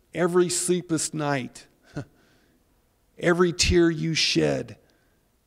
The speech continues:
every conversation you have is well worth it in the end result, right?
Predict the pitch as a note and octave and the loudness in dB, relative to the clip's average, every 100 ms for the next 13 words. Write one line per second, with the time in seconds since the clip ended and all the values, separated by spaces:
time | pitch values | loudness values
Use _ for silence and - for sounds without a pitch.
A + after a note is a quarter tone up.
0 | _ - F3+ F#3 F#3 - F3 E3 D#3+ - | _ -2 0 0 -2 0 0 2 0 0
1 | E3 D#3+ - C#3+ C3+ B2 A#2+ A2+ A2 _ | 0 0 0 -2 -4 -6 -8 -12 -18 _
2 | _ _ _ _ _ _ - C3+ A#2+ D3 | _ _ _ _ _ _ -6 -6 -4 2
3 | D#3 D#3 D3 C#3+ D3+ C#3+ A#2 - _ - | 2 2 0 -2 -2 -4 -12 -14 _ -12
4 | C3+ B2 B2+ C#3 C#3 C#3 - C3 C#3 C#3 | -4 -2 -2 2 2 2 0 -2 2 2
5 | A#2+ - - B2 B2 | 2 -4 -2 0 0